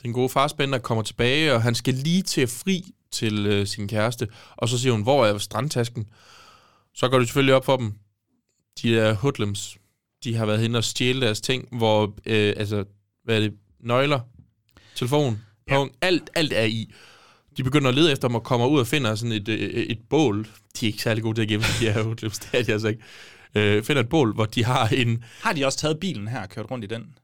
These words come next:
Speaker 2: Eller er det først senere? Altså,
Speaker 1: Det må de, det må de
Speaker 2: hoodies.
Speaker 1: nok
Speaker 2: Ja,
Speaker 1: egentlig have
Speaker 2: de har
Speaker 1: gjort.
Speaker 2: sikkert taget
Speaker 1: Ja.
Speaker 2: bilen med den også og sådan noget, ja.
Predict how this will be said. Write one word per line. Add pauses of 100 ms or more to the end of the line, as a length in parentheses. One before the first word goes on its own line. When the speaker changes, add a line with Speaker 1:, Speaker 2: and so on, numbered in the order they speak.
(140)
Speaker 2:
Eller
er
det
først
senere? (1300)
Altså,
Speaker 1:
Det
må
de,
det
må
de
Speaker 2:
hoodies.
Speaker 1:
nok
Speaker 2:
Ja,
Speaker 1:
egentlig
have
Speaker 2:
de
har
Speaker 1:
gjort.
Speaker 2:
sikkert
taget
Speaker 1:
Ja. (140)
Speaker 2:
bilen
med
den
også
og
sådan
noget,
ja.